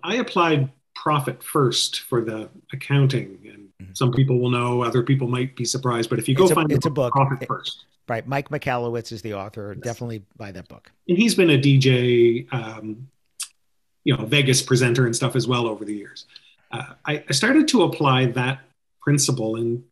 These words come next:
Speaker 1: two thousand eighteen, two thousand nineteen. Thank goodness I was applying it back then before covid kicked in.
Speaker 2: Right.
Speaker 1: And, and that really opened my eyes to my expenses column versus my owner's compensation.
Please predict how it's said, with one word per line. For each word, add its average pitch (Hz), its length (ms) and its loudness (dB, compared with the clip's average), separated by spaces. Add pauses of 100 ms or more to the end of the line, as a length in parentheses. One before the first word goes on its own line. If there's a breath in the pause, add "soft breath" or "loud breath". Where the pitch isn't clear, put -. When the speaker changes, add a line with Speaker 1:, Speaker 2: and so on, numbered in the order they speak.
Speaker 1:
two 151 120 0
thousand 131 320 4
eighteen, 131 400 2
two 139 100 0
thousand 117 380 -2
nineteen. 117 500 -4 (140)
Thank 190 320 0 (140)
goodness 208 500 2
I 131 80 -4
was 120 180 -2
applying 123 440 2
it 113 120 -6 (520)
back 123 260 -2
then 110 240 -2
before 107 240 -2
covid 214 380 2
kicked 139 240 -4
in. - 120 -8 (400)
Speaker 2:
Right. 64 160 -20 (240)
Speaker 1:
And, 123 720 -4 (180)
and 139 200 2
that 269 340 0
really 170 500 6
opened 143 320 4
my 131 220 4
eyes 127 540 2
to 120 720 0 (1000)
my 143 160 -2
expenses 135 640 0
column 117 500 -4
versus 123 400 0
my 120 160 2
owner's 123 300 2
compensation. 131 680 2